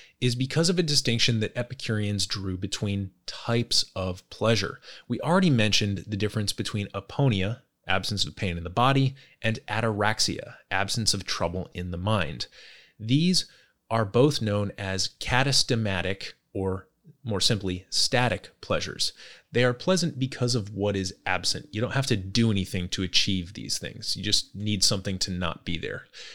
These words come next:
The other two types of pleasures were referred to as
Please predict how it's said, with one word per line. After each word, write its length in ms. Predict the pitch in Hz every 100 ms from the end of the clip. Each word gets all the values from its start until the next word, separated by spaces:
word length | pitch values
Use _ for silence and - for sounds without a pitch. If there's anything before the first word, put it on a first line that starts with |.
| -
The 140 | 143 -
other 280 | 135 170 156
two 240 | - 131
types 320 | - 107 -
of 100 | 98
pleasures 540 | - 98 104 98 92 - - - -
were 80 | 117
referred 400 | 110 - 104 98
to 160 | 107 -
as 320 | 104 98 98